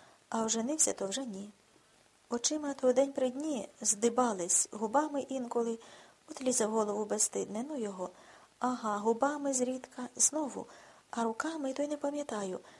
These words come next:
хіба що коли мішки з борошном з воза до хати несли, тоді. А в мами була рука, наче одягнена в брезентову рукавицю, навіть не гнучка така, застигла. То мама брала мене за руку і йшли до хліва корову доїти.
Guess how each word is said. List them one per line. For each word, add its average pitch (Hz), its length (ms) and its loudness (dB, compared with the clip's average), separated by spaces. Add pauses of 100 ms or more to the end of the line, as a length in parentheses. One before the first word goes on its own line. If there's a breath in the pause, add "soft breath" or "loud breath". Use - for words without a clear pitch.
(220 loud breath)
хіба 277 280 -2
що 285 160 -2
коли 285 240 2
мішки 294 320 0
з 233 80 -2
борошном 214 460 -2
з 214 100 -6
воза 285 260 -2
до 247 100 0
хати 190 340 -6
несли, - 480 -2
тоді. 190 380 -4 (2000)
А 208 120 0
в 202 100 -6
мами 220 240 0
була 214 240 0
рука, 214 280 0
наче 220 300 0
одягнена 226 580 -2
в 214 80 -8
брезентову 240 540 2
рукавицю, 240 600 -4 (600 loud breath)
навіть 240 300 -2
не 240 60 0
гнучка 247 460 -4
така, 220 280 -2
застигла. 214 680 0 (600 soft breath)
То 226 80 -4
мама 247 260 -2
брала 240 300 0
мене 233 260 -2
за 233 160 2
руку 254 320 -2
і 214 100 -2
йшли 247 400 0
до 233 120 -2
хліва 233 340 -2
корову 220 360 0
доїти. 208 400 -6